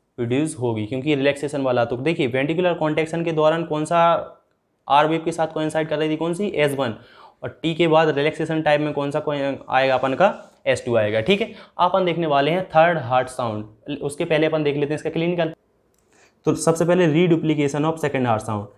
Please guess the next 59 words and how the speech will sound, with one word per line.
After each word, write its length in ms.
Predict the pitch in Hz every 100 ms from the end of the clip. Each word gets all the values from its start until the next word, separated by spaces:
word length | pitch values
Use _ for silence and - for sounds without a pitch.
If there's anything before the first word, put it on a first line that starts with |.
| _ -
देखिए 420 | 180 151 131 151
reduplication 480 | 165 165 165 165 170
का 80 |
मतलब 240 | 165 160 165
मैंने 140 | 165
पहले 240 | 156 147 160
ही 60 |
बता 200 | 160 151
दिया 200 | 147 151
है, 60 | 165
पहले 360 | 165 147 151
एक 80 | 147
वॉल्व 180 | 135 143
का 80 | 147
क्लोज 240 | 151 151
हो 100 | 143
जाना, 200 | 143 151
उसके 180 | 160 160
बाद 140 | 151 143
दूसरे 280 | 139 135
वाला 220 | 127 113 107
वॉल्व 220 | 107 107
क्लोज 260 | 110 104
हो 100 | 107
रहा 120 | 101 98
है, 200 | - _ -
ठीक 140 | 185
है। 200 | 123 - - _ -
अब 340 | 156 - - _ -
मैंने 240 | 139 156
ये 120 | 156
भी 80 | 156
बताया 340 | 160 165 160 156
आपको 180 | 160
कि 100 | 165
पहले 340 | 165 147 147 165
लेफ्ट 300 | 135 139 143
वाले 240 | 147 151
क्लोज 300 | 156 156 151
होंगे, 320 | 147 160 185 185 - -
उसके 260 | 139 165
बाद 300 | 143 139 147
राइट 300 | 131 131 127
वाले 180 | 131 127
होते 240 | 123 117
हैं, 100 | 120
generally 300 | 120 139 156
यही 260 | 156 139 156
होता 280 | 127 117 110
है, 120 | 110
ठीक 160 | 170 190
है। 380 | 143 - - _ _
It 100 | 190
occurs 280 | 208 190 208
due 260 | 196 185 190
to 120 | 202 -
asynchronous 640 | 165 165 165 156 160 170 170
closure 280 | 151 147 160
of 100 | 160